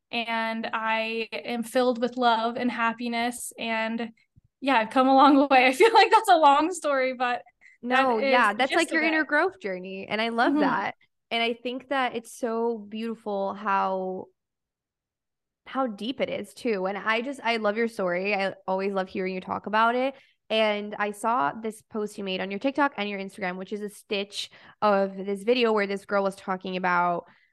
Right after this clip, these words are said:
Speaker 2: this lucky girl she met, and, or, like, someone she used to
Speaker 1: Mm-hmm.
Speaker 2: know who used to be her friend and who seemed to just be so lucky, right? Like, she would go to a restaurant and they would get a free bottle of champagne, or they would go to a party and then they would,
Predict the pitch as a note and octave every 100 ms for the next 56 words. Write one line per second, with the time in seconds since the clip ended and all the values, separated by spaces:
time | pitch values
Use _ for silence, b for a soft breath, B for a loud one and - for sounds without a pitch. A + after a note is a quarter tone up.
0 | _ G#3 G#3+ B3 C4 C#4+ B3 A#3+ A3+ A3
1 | A3+ A3+ G#3+ F#3 F#3 F#3 F#3 F#3+ F#3+ F#3
2 | F#3+ F#3 F#3 A#3 A#3 - G#3+ B3+ B3+ G3
3 | F#3 F#3 G3 G3 G3+ A3 G#3+ - F#3+ F#3
4 | F#3+ F#3+ F#3 F#3+ G#3 F#3+ F#3+ F#3 B B
5 | - F4 F#4 F4 D4+ A3+ B3 B3 - G#3+
6 | G#3 E3 - G#2 A2 F3+ F#3+ G3+ F#3+ -
7 | A3+ G#3 G#3+ B3+ C4 E4 E4 D4 B3+ A3
8 | G#3 G#3+ G3 G3+ G#3 B3 G#3 G3 G#3 G#3+
9 | B3+ C4 D4 C4+ G3+ F3+ F3+ B B -
10 | A3+ A#3 A3 A3 A#3+ A#3 C#4 C#4+ A#3+ G#3+
11 | G#3 G#3 G#3 G#3+ G#3+ G#3